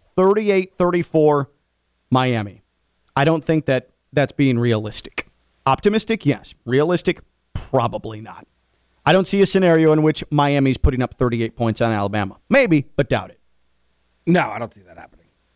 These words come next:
Speaker 2: at all.
Speaker 1: No. Uh, Jay Hink tweets, "Wouldn't it be great if Miami and F A U won this week? F A U at Florida, Miami at Alabama." I mean, if that happens,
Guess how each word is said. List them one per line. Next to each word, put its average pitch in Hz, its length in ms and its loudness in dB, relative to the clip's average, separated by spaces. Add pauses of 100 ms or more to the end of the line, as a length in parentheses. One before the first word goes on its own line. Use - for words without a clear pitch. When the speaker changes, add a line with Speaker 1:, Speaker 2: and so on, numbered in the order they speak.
(160)
Speaker 2:
at 135 140 -2
all. 78 160 -12 (180)
Speaker 1:
No. 123 220 -2 (340)
Uh, 135 260 2
Jay 175 220 2
Hink 180 300 2
tweets, 165 460 -2 (320)
"Wouldn't 196 220 2
it 180 60 -8
be 226 120 -2
great 202 220 2
if - 160 -4
Miami 170 440 2
and 156 80 0
F 151 180 0
A 165 80 4
U 156 220 2
won 165 420 0 (160)
this 127 320 -2
week? 123 440 -6
F 113 200 -2
A 131 80 2
U 127 160 2
at 120 80 -4
Florida, 135 480 0 (100)
Miami 123 360 0
at 123 60 -2
Alabama." 117 560 -2 (1400)
I - 40 -4
mean, 117 360 0 (240)
if 156 160 0
that 165 180 2
happens, 185 540 -2